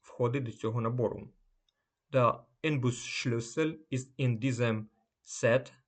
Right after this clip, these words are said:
enthalten. Der Inbus Schlüssel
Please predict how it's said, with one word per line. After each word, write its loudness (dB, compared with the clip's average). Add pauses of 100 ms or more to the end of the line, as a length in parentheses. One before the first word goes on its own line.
(640)
enthalten. 0 (1600)
Der 2
Inbus -2 (320)
Schlüssel -2